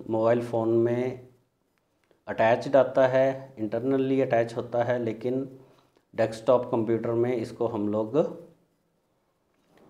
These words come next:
through यूएसबी भी अटैच कर सकते हैं। आजकल जैसे कि वेब कैमरा के काफ़ी operation use,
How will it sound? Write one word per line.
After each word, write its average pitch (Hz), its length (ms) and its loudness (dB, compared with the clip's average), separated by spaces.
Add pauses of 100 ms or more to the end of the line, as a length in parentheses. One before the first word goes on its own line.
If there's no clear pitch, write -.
(160)
through 120 300 4
यूएसबी 117 560 0
भी 135 420 0 (280)
अटैच 107 380 -2
कर 131 240 -4
सकते - 360 -12
हैं। 87 300 -12 (1200)
आजकल 120 320 0
जैसे 120 320 0
कि 135 240 -2
वेब 117 280 0
कैमरा 120 360 2
के 123 320 0 (1500)
काफ़ी 113 360 0
operation 117 480 -4
use, 120 580 -4